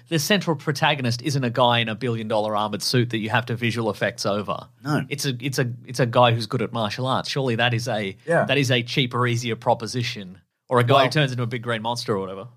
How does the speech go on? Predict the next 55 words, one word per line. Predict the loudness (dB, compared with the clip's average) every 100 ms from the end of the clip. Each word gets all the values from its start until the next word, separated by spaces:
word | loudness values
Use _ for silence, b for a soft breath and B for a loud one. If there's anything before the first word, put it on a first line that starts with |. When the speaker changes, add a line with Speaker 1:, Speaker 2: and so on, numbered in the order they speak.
| 6
Speaker 2:
Well, | 8 8 4
I | 2
guess | 2 2 0
at | -4
the | -2 -2
end | -2
of | 0
that | -2
movie, | -2 -6
I | -6
don't | -8
know |
if | -10
you | -8
know, | -6 -6
like, | -6 -6
they | -6 -8
took | -6 -8 -10 _ _
the | -8 -6
area | -2 -4 -4
that | -4
they | -4
were | -4
fighting | -2 0 0 -2 -6
in | -6 -8 -14 _ _ 0
and | 4
it |
wasn't | 4 4 0
on | -4
green | -2 -2 -2
screen | -4 -4 -4
and | -4 -4
they | -4
put | -4 -8
it |
in | -6 -6
a |
different | -4 -6 -6 -8
grey | 0 4 6
a-, | 4 0
arena | -4 -4 -4 -4
or | -6 -4
whatever. | -2 -2 -4 -6
Do | 0 0 2
you |
remember | 2 2 2
Speaker 1:
Oh. |
Speaker 2:
at | 2
the | 0
end | -2 2
how | 2
they're | 2
fighting | 2 4 4 2
in | -4
a, | -8